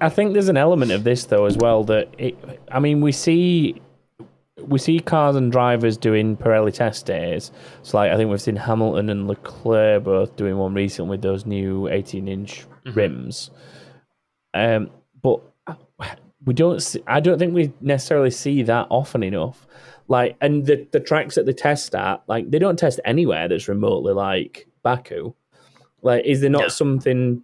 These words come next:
Speaker 1: to be said for the amount of testing that Pirelli get? That, I mean, whether that's that Pirelli is somehow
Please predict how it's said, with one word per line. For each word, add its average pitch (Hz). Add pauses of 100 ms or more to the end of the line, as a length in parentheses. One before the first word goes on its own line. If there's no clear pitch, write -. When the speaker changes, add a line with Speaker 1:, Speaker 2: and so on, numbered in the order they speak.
Speaker 1:
to 131
be 120
said 117
for 117
the 113
amount 113
of 107
testing 104
that 104 (960)
Pirelli 110
get? 110
That, 104 (220)
I 104
mean, 110
whether 113
that's 107
that 104 (840)
Pirelli 107
is 98
somehow 101